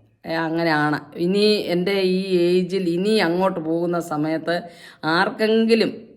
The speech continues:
എന്തെങ്കിലും കൂടെ ചെയ്യാൻ പറ്റിയിരുന്നേ, ഇല്ലെങ്കിൽ എൻ്റെ മക്കളെ കൊണ്ടാതേലും ഞാൻ ചെയ്യിക്കും. കാര്യം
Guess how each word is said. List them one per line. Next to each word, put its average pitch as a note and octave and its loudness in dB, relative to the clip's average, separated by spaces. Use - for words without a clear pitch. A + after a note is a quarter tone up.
എന്തെങ്കിലും F3 2
കൂടെ F3 2
ചെയ്യാൻ E3 0
പറ്റിയിരുന്നേ, C#3+ -2
ഇല്ലെങ്കിൽ E3 -2
എൻ്റെ F3 -2
മക്കളെ E3+ -2
കൊണ്ടാതേലും D#3+ 0
ഞാൻ D#3 -2
ചെയ്യിക്കും. E3 -2
കാര്യം D#3+ -2